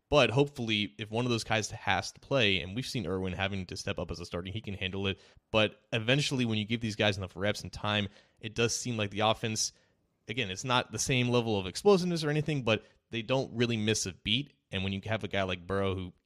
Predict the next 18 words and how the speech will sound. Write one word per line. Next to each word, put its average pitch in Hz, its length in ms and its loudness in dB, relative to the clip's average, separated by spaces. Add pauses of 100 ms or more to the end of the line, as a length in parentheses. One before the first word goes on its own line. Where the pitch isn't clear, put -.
can, 117 120 -10 (100)
can - 100 -12
definitely 110 280 -4
get 98 120 -4
settled 98 380 -2
in 98 100 -2
like 92 160 -4
that, 95 240 0 (260)
it 107 140 -10
do-, 104 180 2
it 101 120 -4
does 104 220 -2
help 98 240 -2
to - 80 -10 (120)
integrate 95 340 -6
those - 120 -10
guys. 82 200 -4
But 90 220 -4